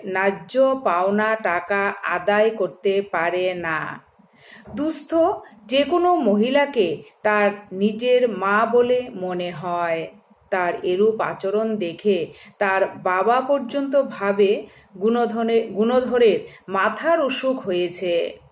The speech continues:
তার বাবা তাকে পাগলের ডাক্তারের কাছে নিয়ে যায়। নাট্যকার বা পরিচালক নয়, নাটকের দলের সকলেই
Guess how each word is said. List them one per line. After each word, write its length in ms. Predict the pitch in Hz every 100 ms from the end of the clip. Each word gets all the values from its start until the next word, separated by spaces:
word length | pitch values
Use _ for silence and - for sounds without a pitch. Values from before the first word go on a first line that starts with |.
| _ _ _ - - -
তার 280 | 285 302 320
বাবা 460 | 294 302 285 370 415 - -
তাকে 480 | 226 214 226 220 226
পাগলের 580 | 226 226 226 285 294 294
ডাক্তারের 600 | 208 185 - 220 208 220
কাছে 520 | 214 208 208 220 226 226 _
নিয়ে 540 | 196 190 202 220 214 214
যায়। 600 | 208 165 165 165 - - _ _ _ _ - _ _ _ - _ _ _ -
নাট্যকার 560 | 247 262 403 403 403
বা 140 | 403 403
পরিচালক 680 | 339 233 233 302 302 311 311
নয়, 520 | 214 190 190 180 208 339 - -
নাটকের 640 | 202 214 226 285 285 285 277 - 180
দলের 440 | 208 220 226 233 240 -
সকলেই 720 | - - 220 226 294 254 185